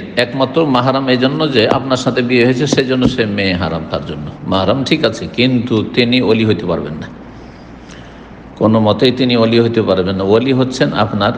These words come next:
এক্স, আগের স্বামী। এখন তার সশরীর উপস্থিত থাকা জরুরি নয়,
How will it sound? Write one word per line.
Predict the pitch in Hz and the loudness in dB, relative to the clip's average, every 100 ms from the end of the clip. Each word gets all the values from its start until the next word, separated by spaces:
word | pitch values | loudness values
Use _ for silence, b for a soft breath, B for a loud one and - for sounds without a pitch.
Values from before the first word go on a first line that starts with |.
| - | -2
এক্স, | 113 - - - | -2 -2 -6 -2
আগের | 104 104 | -2 -2
স্বামী। | - - 87 - - B B B B B B B B - | -4 -4 -4 -4 -12 B B B B B B B B -4
এখন | - 117 - 143 156 147 | 0 0 2 2 0 -2
তার | 131 131 | 2 2
সশরীর | 147 - 131 127 143 147 | 0 -2 -2 0 2 2
উপস্থিত | 156 151 135 - 135 | 2 2 0 -2 -2
থাকা | 127 120 | 0 2
জরুরি | 117 104 90 | 4 2 2
নয়, | 87 90 | 0 -2